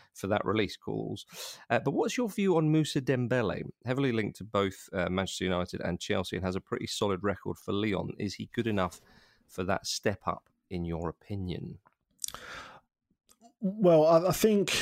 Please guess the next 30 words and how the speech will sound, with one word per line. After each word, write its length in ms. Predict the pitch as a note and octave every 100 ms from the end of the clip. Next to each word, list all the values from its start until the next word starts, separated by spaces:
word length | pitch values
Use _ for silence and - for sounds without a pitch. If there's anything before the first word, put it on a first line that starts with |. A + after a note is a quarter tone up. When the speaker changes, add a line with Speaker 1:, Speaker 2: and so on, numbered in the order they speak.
| - - - _ _ _ _ - A3 A3
Speaker 2:
obviously, 1200 | D#3+ G#3 F3 G3+ G#3 G#3 G3+ G3+ F3+ F#3 - F3
we'll, 220 | D3+ C#3 -
we'll 140 | C#3
give 140 | C#3
a 40 | A2+
bit 100 | B2+
of 60 | A#2+
love 160 | A2+
to 100 | -
Memphis 720 | A#2 A#2 A2 A2+ G2 - - -
first, 680 | - B2 A#2+ B2+ - - - -
Speaker 1:
<laughs> 80 |
Speaker 2:
um, 600 | C3+ A#2+ A#2+ A#2+ B2 B2 C3+
simply 360 | D3 C3 C#3+
because 460 | C3 C#3 C#3+ C3 - - - -
he's 240 | C3 B2+
elsewhere 840 | E3+ F3+ D3+ A#2+ - C#3 C3+ C3+ C#3
in, 220 | D3+ C3+ - -
in, 220 | D3 E3
in, 180 | E3 C#3+
in 200 | F#3 C#3
the 60 |
question. 720 | C3 D#3+ D3+ - C#3 A#2+ C#3 E3
Speaker 1:
Mm. 680 | F#3 G#3+ G3+ F#3 F#3 D#3+ G2+ - - - _
Speaker 2:
Uh, 500 | D#3+ D3+ D3+ C#3+ C3+ E3
yeah, 300 | D3 C#3 B2+
I 40 |
really 260 | C3 C#3+ C3
hope 280 | B2+ B2
he 200 | C3 A2+